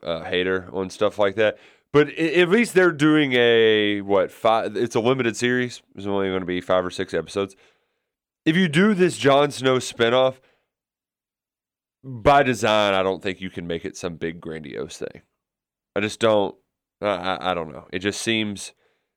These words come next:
i-, if you can, if you can make it a small deal, it can probably work. But I, I don't know. It,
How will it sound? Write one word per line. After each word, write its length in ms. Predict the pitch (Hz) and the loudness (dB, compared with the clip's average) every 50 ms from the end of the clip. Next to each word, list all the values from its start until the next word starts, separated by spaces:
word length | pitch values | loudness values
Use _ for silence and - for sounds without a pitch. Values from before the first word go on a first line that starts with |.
| _ _ _ _ | _ _ _ _
i-, 40 | 120 | -2
if 260 | 127 131 127 127 120 | 0 2 2 0 0
you 120 | 135 151 131 | 0 -2 -2
can, 220 | 139 139 123 120 | -2 -4 -2 -2
if 200 | 117 98 113 107 | -4 -6 -6 -6
you 80 | 117 110 | -4 -4
can 120 | 117 113 | -2 0
make 160 | 123 135 131 139 | 0 0 2 2
it 80 | 123 | 0
a 60 | 107 | 0
small 960 | 104 - - - 123 123 123 127 127 127 127 131 127 123 123 123 120 - _ _ _ _ _ _ _ _ _ 95 | 0 -2 -6 -8 -2 2 4 4 6 6 6 6 4 4 4 2 0 -4 _ _ _ _ _ _ _ _ _ -18
deal, 540 | 95 - 110 107 107 101 92 92 90 87 85 - | -6 -4 0 2 2 2 4 4 2 2 0 -2
it 120 | - 107 - | -6 -8 -8
can 140 | 107 92 87 | -8 -10 -10
probably 580 | - 92 107 104 104 101 101 92 85 92 87 | -8 0 2 2 2 2 0 -2 -2 -2 -2
work. 540 | 87 85 87 85 76 64 60 92 _ _ _ _ _ _ _ _ _ _ _ _ | -2 -4 -4 -6 -6 -6 -12 -16 _ _ _ _ _ _ _ _ _ _ _ _
But 380 | 95 90 87 87 85 - - | 0 2 2 2 0 -2 -4
I, 120 | - 104 104 82 - - - - _ _ _ _ _ - | -6 -8 -8 -6 -8 -14 -16 -18 _ _ _ _ _ -20
I 40 | |
don't 200 | 92 - - _ _ _ | -20 -20 -20 _ _ _
know. 160 | _ _ _ _ | _ _ _ _
It, 240 | - 95 82 - - | -10 -10 -10 -10 -14